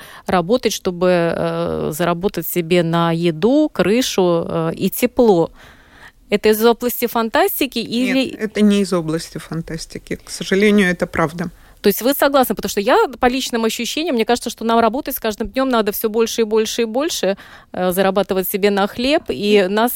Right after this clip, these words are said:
Speaker 1: пока
Speaker 2: помните же, в Финляндии даже был, э, эксперимент, когда людям давали деньги, э, на полное обеспечение они были. А людям остаётся, д-, э, ну, два варианта провождения времени.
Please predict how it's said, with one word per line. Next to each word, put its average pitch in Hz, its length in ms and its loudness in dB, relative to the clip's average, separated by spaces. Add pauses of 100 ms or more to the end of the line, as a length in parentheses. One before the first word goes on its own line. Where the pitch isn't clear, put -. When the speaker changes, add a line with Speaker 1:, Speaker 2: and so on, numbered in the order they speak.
(160)
Speaker 1:
пока 214 360 0
Speaker 2:
помните 240 180 -4
же, 190 160 -10
в - 40 -12
Финляндии 233 600 2
даже 220 300 0
был, 247 240 0
э, 180 300 -2
эксперимент, 196 720 0
когда 170 320 0
людям 180 420 0
давали 165 540 0
деньги, 240 440 0
э, 220 200 0 (560)
на 185 160 0
полное 180 360 2
обеспечение 233 840 0
они 226 180 2
были. 208 340 0 (500)
А 175 140 2
людям 214 400 4
остаётся, 220 560 -2
д-, 180 220 -2
э, 185 280 0 (300)
ну, 170 680 0 (260)
два 165 280 2
варианта 196 840 0
провождения 185 680 0
времени. 156 500 -2